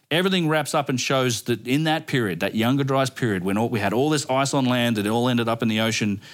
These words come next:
in a big bloody hurry. It's like, you, and it just, that's, we, and we don't, you need, you need an external source of energy for that. If you took that lump of ice that was on top of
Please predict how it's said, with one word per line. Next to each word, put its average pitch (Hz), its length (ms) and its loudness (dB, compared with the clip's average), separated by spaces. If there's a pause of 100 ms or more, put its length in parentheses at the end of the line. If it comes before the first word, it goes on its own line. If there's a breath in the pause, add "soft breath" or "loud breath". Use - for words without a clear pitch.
(220 loud breath)
in 127 160 0
a 113 60 -2
big 117 340 -2
bloody 120 260 2
hurry. 104 420 -2 (640 soft breath)
It's 127 200 -2
like, 120 180 0
you, 139 160 0
and 135 160 2
it 127 60 2
just, 127 320 -2
that's, 127 280 0
we, 127 220 0
and 117 140 2
we 113 80 2
don't, 131 420 0 (920)
you 139 100 2
need, 190 180 4
you 160 140 4
need 175 220 2
an 165 100 2
external 143 640 0
source - 420 -2
of 107 80 -2
energy 113 300 0
for 98 140 -8
that. 95 120 0
If 113 140 -2
you 180 120 2
took 180 280 -4
that 151 220 0
lump 131 240 0
of 117 240 -4
ice 104 280 0
that 101 120 -4
was 101 200 -2
on 131 220 2
top 127 240 -2
of 107 240 -2